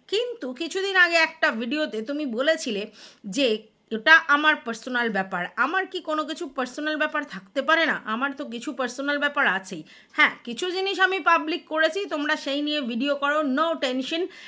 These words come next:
কিন্তু আমার পার্সোনাল লাইফ আমি ওপেন করছি না। হ্যাঁ, মানে, আমার কোন বন্ধু বান্ধবী, যাই হোক,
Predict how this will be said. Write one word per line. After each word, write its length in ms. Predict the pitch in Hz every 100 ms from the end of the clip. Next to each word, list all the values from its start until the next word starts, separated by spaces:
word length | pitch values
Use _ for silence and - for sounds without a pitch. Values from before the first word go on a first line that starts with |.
| -
কিন্তু 500 | - 349 427 440 370
আমার 280 | 269 240 233
পার্সোনাল 520 | 233 269 262 330 339
লাইফ 320 | 320 311 302 262
আমি 200 | 226 214
ওপেন 300 | 214 277 277
করছি 380 | 302 311 -
না। 280 | 320 320 311
হ্যাঁ, 220 | 254 269 196
মানে, 180 | 277
আমার 280 | 311 311 302
কোন 260 | 285 277 269
বন্ধু 460 | 262 254 254 262
বান্ধবী, 520 | 247 247 247 240 240 254
যাই 240 | 320 294
হোক, 160 | 233